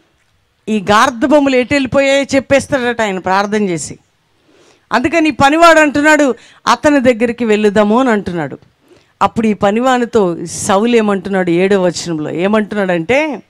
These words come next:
అందుకు సౌలు, "వెళ్ళిన ఎడల ఆ మనిషికి మనము ఏమి తీసుకొని పోదుము? మన సామాగ్రిలో నుండి భోజన పదార్థములన్నీ సరిపోయినాయి,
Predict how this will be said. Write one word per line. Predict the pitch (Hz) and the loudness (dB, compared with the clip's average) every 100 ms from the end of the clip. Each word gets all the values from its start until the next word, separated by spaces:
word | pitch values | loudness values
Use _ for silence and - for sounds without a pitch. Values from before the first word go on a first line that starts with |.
| _ - | _ -2
అందుకు | 220 285 294 | 0 0 -2
సౌలు, | 254 262 262 285 240 220 | 0 0 2 2 0 0
"వెళ్ళిన | 214 277 359 339 | 2 2 2 2
ఎడల | 302 277 262 | 2 4 2
ఆ | 233 214 | 2 2
మనిషికి | 220 226 277 - 269 262 233 | 2 2 0 -4 -6 -4 -2
మనము | 208 196 196 | 0 0 0
ఏమి | 190 185 220 254 | 2 4 4 2
తీసుకొని | 247 240 226 - 233 214 | 0 -2 -4 -2 -2 0
పోదుము? | 208 202 208 202 202 | 2 2 2 0 -2
మన | 185 180 | -2 -4
సామాగ్రిలో | 175 190 214 240 247 220 226 | -2 -2 2 2 2 0 -2
నుండి | 214 196 | 0 -2
భోజన | 175 196 208 220 | 0 2 2 0
పదార్థములన్నీ | 214 202 190 185 175 196 190 196 214 254 | 0 0 0 0 -2 0 0 0 -2 -2
సరిపోయినాయి, | 254 202 214 185 151 | -2 -2 0 0 -2